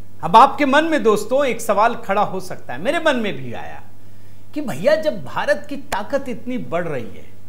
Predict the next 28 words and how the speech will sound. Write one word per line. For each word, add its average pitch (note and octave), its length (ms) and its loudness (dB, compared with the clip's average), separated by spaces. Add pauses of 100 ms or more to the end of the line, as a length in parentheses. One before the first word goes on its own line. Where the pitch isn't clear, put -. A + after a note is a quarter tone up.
(320)
और A#3 120 0
अमेरिका A#3+ 500 0
से, A#3 500 0
खास A3 280 0
करके, G#2+ 380 -4
जर्मनी G3 380 -2
तो A#3+ 140 -6
चलिए A#3+ 300 -4
थोड़ा A3+ 260 -2
सा A#3 140 0
आप A#3 340 0
ignore A3 340 2
भी G3+ 120 -2
कर F3 160 -2
दें, C3 300 -6 (640)
अमेरिका B3 540 6
से E4 180 -2
जब A#3+ 220 0
भारत A#3 500 2
की C4+ 120 -2
दोस्ती G#3 500 -2
इतनी C4 320 -4
मजबूत G3 640 -2
हुई D#3 140 -4
है, G2+ 140 -6 (280)
इतनी D4+ 260 -4
bonding A3+ 500 -2
है, G2 200 -6